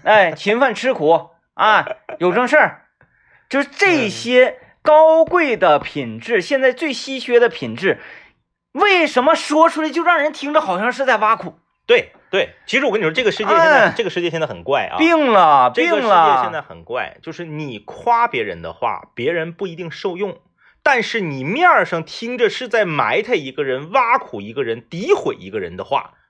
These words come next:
Speaker 2: 他听着非常的开心。
Speaker 1: 嗯。
Speaker 2: 不做今天这个话题，我可能都忘了这个事儿了。前两天儿在我家小区的院儿里，有两位这个，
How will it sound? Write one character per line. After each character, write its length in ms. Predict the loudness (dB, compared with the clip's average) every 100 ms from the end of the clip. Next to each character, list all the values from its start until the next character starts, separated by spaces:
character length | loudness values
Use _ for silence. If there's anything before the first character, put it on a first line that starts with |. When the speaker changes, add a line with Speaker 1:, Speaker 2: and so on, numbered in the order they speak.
| -20
Speaker 2:
他 240 | -2 -2
听 300 | -2 -10 -10
着 140 | -10 -10
非 360 | _ -6 -6
常 200 | -8 -14
的 80 | -14
开 180 | -12 -14
心。 240 | -14 -20 _
Speaker 1:
嗯。 360 | -14 -10 -10 -12 _ _ _ _ _ _ _
Speaker 2:
不 100 | 0
做 160 | 4 4
今 140 | 2
天 140 | -6 -4
这 60 |
个 100 | -2
话 160 | 0 0
题， 80 | -2
我 80 |
可 80 | -6
能 100 | -6
都 60 | -2
忘 240 | 0 0
了 40 | -2
这 80 |
个 100 | -10
事 100 | -12
儿 80 | -14
了。 100 | -16
前 180 | -8 -6
两 120 | -6
天 100 | -6
儿 200 | -8 -8 _ _
在 140 | -6 -4
我 120 | -4
家 140 | -4
小 140 | -6 -10
区 120 | -10
的 60 | -2
院 140 | 0
儿 120 | 2
里， 180 | 0 -10 _ _ _
有 200 | -4 -2
两 300 | -2 -4 -6
位 300 | -8 -8 -12 _ _ _ _ _
这 120 | -10 -8
个， 640 | -6 -6 -8 -10 -14